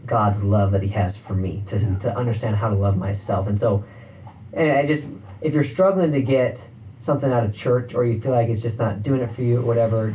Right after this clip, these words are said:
Speaker 1: just
Speaker 2: Hmm.
Speaker 1: you, you might go in with that question, right? Like, how is what I'm doing today going to help me develop a greater love for myself, for others, and for God?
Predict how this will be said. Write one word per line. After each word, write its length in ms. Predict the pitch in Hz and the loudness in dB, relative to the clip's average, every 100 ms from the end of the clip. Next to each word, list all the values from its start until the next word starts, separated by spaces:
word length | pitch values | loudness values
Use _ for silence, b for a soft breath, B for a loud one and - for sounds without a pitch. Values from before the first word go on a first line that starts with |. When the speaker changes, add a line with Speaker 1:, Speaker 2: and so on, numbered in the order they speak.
| - | 0
Speaker 1:
just 220 | 117 101 | 0 0
Speaker 2:
Hmm. 240 | - 107 92 - - - - - | 2 0 0 -6 -14 -16 -12 0
Speaker 1:
you, 260 | 147 147 151 165 | 2 2 0 0
you 120 | 151 | 2
might 240 | 170 202 | 2 2
go 100 | 190 | 2
in 60 | 160 | 2
with 140 | 143 | 2
that 180 | 139 120 | 2 0
question, 680 | - 120 113 - 110 101 101 - - - - - | 0 -2 0 -2 0 0 -2 -8 -18 -18 -18 -6
right? 240 | - 117 - | 0 2 2
Like, 340 | 110 104 - | 0 0 -6
how 380 | - 151 180 214 | -8 -2 2 2
is 140 | 196 | 0
what 200 | 135 143 | 2 2
I'm 220 | 139 127 | 4 0
doing 340 | 117 127 120 113 | 0 2 2 0
today 560 | 104 104 104 98 101 - - - - - - | 0 2 4 4 2 -2 -10 -20 -20 -16 0
going 260 | 131 120 | 2 4
to 100 | 110 | 4
help 380 | 104 - 147 147 | 2 2 2 0
me 540 | 127 135 117 104 101 104 - - - - - - - - - | -2 0 2 2 2 0 -8 -18 -18 -20 -20 -20 -18 -18 -8
develop 340 | - 123 127 117 | -2 2 2 2
a 60 | |
greater 280 | 117 127 123 | 0 2 2
love 260 | 110 113 104 | 2 2 0
for 80 | 113 | 2
myself, 540 | 98 98 - - - - | 2 2 0 0 -2 -6
for 140 | - - | -4 -2
others, 260 | 110 107 | 0 2
and 140 | 101 101 | 2 0
for 100 | 95 | -2
God? 260 | 90 87 | -4 -6